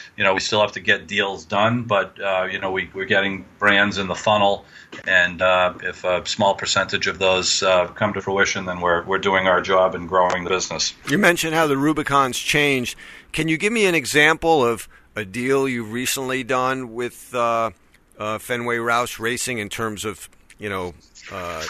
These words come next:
Speaker 2: describing it sort of like as a new model, the way you have to work deals now as opposed to the way they were done ten, fifteen years ago?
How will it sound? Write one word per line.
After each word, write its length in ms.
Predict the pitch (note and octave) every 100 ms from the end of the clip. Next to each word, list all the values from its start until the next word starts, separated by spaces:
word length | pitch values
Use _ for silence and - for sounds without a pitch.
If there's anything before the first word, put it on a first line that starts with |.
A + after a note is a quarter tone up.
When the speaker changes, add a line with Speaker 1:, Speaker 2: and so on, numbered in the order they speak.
| -
Speaker 2:
describing 420 | G2 - A#2+ A2+
it 60 | -
sort 160 | A2+
of 60 | G#2
like 160 | G2+
as 120 | G2+ G2+
a 80 |
new 200 | G2+ B2
model, 420 | A#2 A2+ A2+ G2+ E2+
the 100 | F#2
way 140 | G#2+
you 140 | G#2
have 180 | G#2 G2+
to 80 | G#2
work 280 | F#2 G#2 -
deals 360 | G#2 G#2 G2 G2+
now 320 | G2+ G#2 G2+
as 140 | F#2
opposed 400 | F#2+ G#2 G2 -
to 80 | G#2
the 120 | F#2+
way 180 | F#2 G2+
they 100 | G2
were 140 | F#2+
done 300 | F2 F#2+ F#2+
ten, 220 | F#2 G2 F#2
fifteen 400 | G2+ - G2 F#2
years 220 | F#2+ G2
ago? 320 | G#2+ A2